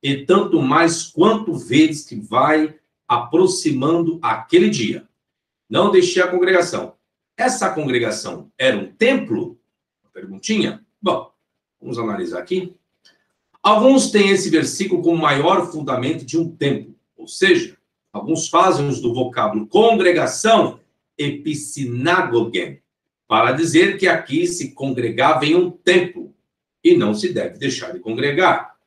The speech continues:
Entretanto, o versículo não fala de um templo cristão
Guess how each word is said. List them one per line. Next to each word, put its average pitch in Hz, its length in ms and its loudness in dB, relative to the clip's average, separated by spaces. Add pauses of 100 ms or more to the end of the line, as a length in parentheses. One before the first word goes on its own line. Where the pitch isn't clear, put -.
(840)
Entretanto, 214 1160 4
o 165 60 0
versículo 170 520 2
não 190 240 0
fala - 560 0
de 139 160 -4
um 135 220 -8 (160)
templo 214 480 0
cristão - 560 -14